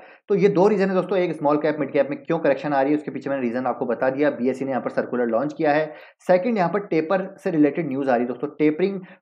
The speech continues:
हो सकती है, यूएस फेड अनाउंस कर सकती है, तो उसके अनाउंसमेंट के बाद हो सकता है मार्केट में करेक्शन आए, तो उस, उसके बाद आपको क्या करना है ये मैंने आपको यहाँ पर क्लियर कर दिया। तो I hope दोस्तों इस वीडियो के द्वारा आपको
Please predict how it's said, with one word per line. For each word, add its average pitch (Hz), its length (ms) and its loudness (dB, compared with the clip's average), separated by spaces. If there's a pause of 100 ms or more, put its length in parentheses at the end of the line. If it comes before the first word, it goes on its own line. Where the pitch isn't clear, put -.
हो 147 120 6
सकती 170 280 -4
है, 180 340 0
यूएस 131 260 0
फेड 143 180 4
अनाउंस 131 260 -2
कर 156 140 0
सकती 156 300 -6
है, 160 80 2
तो 165 80 -4
उसके 180 360 -2 (320)
अनाउंसमेंट 160 400 0
के 147 100 0
बाद 143 160 6
हो 135 120 0
सकता 151 220 -4
है 147 60 -2
मार्केट 117 340 -2
में 143 100 -8
करेक्शन 117 380 -2
आए, 131 220 4
तो 156 120 -2
उस, 151 180 -6 (200)
उसके - 240 -2
बाद 143 240 6
आपको 165 240 2
क्या 160 120 2
करना 151 220 0
है 170 200 -6
ये 127 80 0
मैंने 127 140 0
आपको 127 200 -2
यहाँ 113 100 -4
पर - 80 -6
क्लियर 123 260 -2
कर 135 120 2
दिया। 143 280 0 (380)
तो 170 60 4
I 180 100 6
hope 202 200 4
दोस्तों 202 240 0 (120)
इस 180 120 -6
वीडियो 156 260 2
के 180 100 -4
द्वारा 143 260 4
आपको 143 220 -2